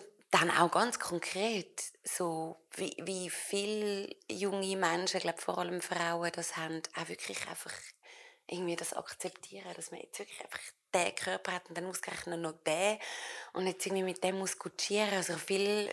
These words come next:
viel Zeit verbracht, ähm, m-, versucht, den irgendwie abzuschaffen. Und,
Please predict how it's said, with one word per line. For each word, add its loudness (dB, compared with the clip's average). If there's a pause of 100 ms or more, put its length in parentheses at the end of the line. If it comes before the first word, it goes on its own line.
(100)
viel 0
Zeit -2
verbracht, 4 (120)
ähm, 4 (640)
m-, 0
versucht, 4
den 8
irgendwie 4
abzuschaffen. 2 (1000)
Und, 4